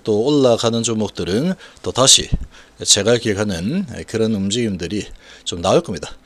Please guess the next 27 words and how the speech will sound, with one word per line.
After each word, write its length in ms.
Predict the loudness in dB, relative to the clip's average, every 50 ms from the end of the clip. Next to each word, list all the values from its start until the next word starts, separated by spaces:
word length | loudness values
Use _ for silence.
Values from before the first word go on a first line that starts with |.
| -20 -18 -14
좀 140 | -14 -6 0
빨리 260 | 4 4 6 6 6
가는 180 | 6 4 4 4
종목이 320 | 2 2 2 4 4 4
있을 200 | 4 2 2 0
거고 400 | -2 -4 -6 -4 -4 -4 -4 -6 -8 -12 -20 -20 -18 -16 -8 -2
조금 560 | 0 0 0 0 2 2 2 2 2 0 -2 -4 -8 -12 -14 -20 -20 -20 -20 -20 -10 -2
쉬엄쉬엄 640 | 2 4 6 8 8 6 6 6 6 6 4 4 0 -4 -14 _ -20 -18 -12
좀 140 | -8 -2 2
늦게 260 | 2 2 4 6 6
가는 200 | 6 6 6 4
종목이 340 | 4 2 2 2 0 0 0
있을 180 | 0 0 0 -2
텐데, 400 | -4 -6 -6 -6 -6 -6 -8 -8 -12 -16 -20 -20 -18 -10 -6
어쨌거나 640 | -4 0 2 2 2 4 2 2 4 4 4 6 6
시장의 540 | 6 6 6 4 4 4 2 2 2 2 0
분위기는 720 | 0 0 0 0 0 0 0 -2 -2 -2 -2 -2 -2 -2 -4 -6 -12 -20 -20 -18 -14
이십사 460 | -8 -6 -2 0 0 2 2 2 0 0
년도는 440 | 0 0 0 0 0 0 0 0
대세 280 | 2 0 0 2 0 0
상승장이다. 760 | 0 0 0 0 0 0 0 0 0 -2 -2 -4 -6 -8 -8 -14 -20 -20 -20 -20 -14 -4
자, 100 | 2 4
이 120 | 4 6 6
분위기는 680 | 4 4 4 4 4 4 4 4 4 4 2 2 0 0 -2 -6 -6 _ -20 -20 -8
부정할 500 | 0 2 4 4 6 6 6 8 6 6
수 140 | 4 4 2
없는, 400 | 2 0 0 -2 -2 -2 -4 -6